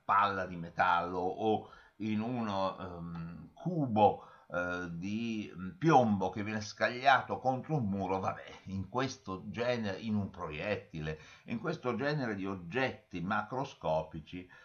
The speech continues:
posso misurare e osservare, sia pure con difficoltà, mm, la quantità di moto, l'energia cinetica, la massa. Sì, ma non di oggetti piccolissimi come le molecole di,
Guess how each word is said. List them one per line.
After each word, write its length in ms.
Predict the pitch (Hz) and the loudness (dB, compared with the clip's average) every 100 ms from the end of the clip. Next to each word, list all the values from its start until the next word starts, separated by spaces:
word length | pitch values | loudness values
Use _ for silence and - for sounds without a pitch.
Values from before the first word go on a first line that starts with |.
| _ - | _ 2
posso 440 | 127 127 - 107 | 4 4 0 0
misurare 760 | 117 131 113 127 110 73 90 82 | 0 -2 -4 2 4 4 0 -4
e 40 | |
osservare, 880 | 80 - 117 113 - 67 80 82 78 | -8 -10 -6 -6 -6 -4 -2 -4 -8
sia 200 | - - | -14 -12
pure 280 | 98 87 | -6 -6
con 180 | 76 85 | -6 -6
difficoltà, 800 | 85 85 117 113 87 - 73 78 - _ _ _ _ | -8 -8 -8 -6 -6 -4 -4 -4 -8 _ _ _ _
mm, 600 | - 85 90 78 78 78 | -16 -14 -14 -14 -12 -10
la 140 | 73 - | -8 -4
quantità 440 | 92 82 87 78 | -4 -4 -6 -8
di 100 | 73 | -4
moto, 420 | 98 131 123 123 | 4 6 6 2
l'energia 400 | 113 80 76 85 | -2 -4 -6 -8
cinetica, 400 | - 113 104 - | -6 -8 -8 -6
la 100 | 85 | -6
massa. 400 | - - - - - _ _ _ | -8 -14 -18 -20 -20 _ _ _
Sì, 400 | _ - 214 - - | _ -8 -8 -8 -10
ma 400 | 135 147 156 151 | -6 -2 2 2
non 540 | 160 170 226 254 226 | 2 2 2 0 -2
di 120 | 123 127 | -4 -2
oggetti 800 | 127 98 82 147 180 - - 110 | -4 -4 0 2 0 -4 -8 -6
piccolissimi 1160 | - 104 - 175 139 107 107 - - 131 143 | -4 -4 -4 -4 -2 0 -4 -8 -10 -8 -8
come 420 | - 92 87 113 | -8 -8 -6 -6
le 140 | 104 82 | -6 -6
molecole 760 | 107 98 67 - 78 67 69 - _ _ _ | -6 -6 -10 -16 -14 -14 -16 -20 _ _ _
di, 600 | - 80 78 85 85 | -14 -10 -8 -6 -6